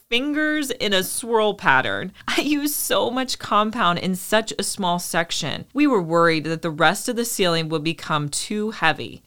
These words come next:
It looked horrible. I abandoned the project and hoped someday to just scrape the whole ceiling.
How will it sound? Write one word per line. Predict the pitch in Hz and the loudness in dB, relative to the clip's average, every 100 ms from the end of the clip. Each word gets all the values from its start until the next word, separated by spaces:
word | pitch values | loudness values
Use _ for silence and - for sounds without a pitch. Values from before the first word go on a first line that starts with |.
| - | 2
It | 254 - | 2 2
looked | 254 285 285 - | -2 -2 -6 -10
horrible. | - 240 214 190 151 143 52 - - | 2 6 8 6 4 -4 -6 -8 0
I | 202 | 2
abandoned | 214 175 202 220 277 302 | 4 4 2 2 -2 -4
the | |
project | 302 - 175 165 165 165 - | -4 4 4 6 2 0 0
and | 180 185 | 0 0
hoped | - 226 240 | 0 0 0
someday | - 233 214 180 160 | -2 0 2 2 2
to | 156 180 | 2 -2
just | 156 151 | -2 -2
scrape | - - 185 180 | -2 0 0 0
the | 180 | -2
whole | 175 156 | 0 0
ceiling. | - 160 139 92 - | 0 0 0 -4 -10